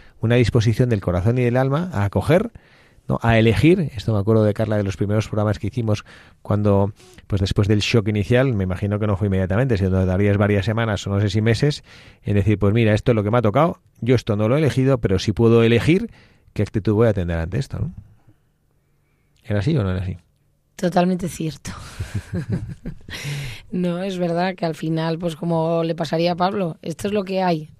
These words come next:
Speaker 2: Entonces, ¿qué voy a hacer? ¿Me voy a sentar en un sofá a ver cómo se muere mi hijo? O, o a intentar, ¿no? Tirar pa'lante y sobre todo también por él, o sea, a luchar para encontrar algo que le cure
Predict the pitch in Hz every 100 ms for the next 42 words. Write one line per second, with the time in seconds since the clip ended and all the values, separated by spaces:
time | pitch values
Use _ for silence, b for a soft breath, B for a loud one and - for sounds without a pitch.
0 | - 160 180 165 - 190 190 - 165 165
1 | 160 175 175 185 180 170 147 196 - 170
2 | 170 170 175 170 175 175 175 175 180 185
3 | - 277 302 415 190 180 165 160 B B
4 | B B B B B - 170 165 160 156
5 | 156 156 147 170 180 - - 180 180 233
6 | - 180 180 180 185 202 226 233 175 170
7 | 170 175 214 220 180 170 185 214 285 -
8 | 175 170 233 285 _ - - 170 160 160
9 | 156 - 208 175 165 156 165 151 160 170
10 | 175 190 180 180 175 160 196 214 277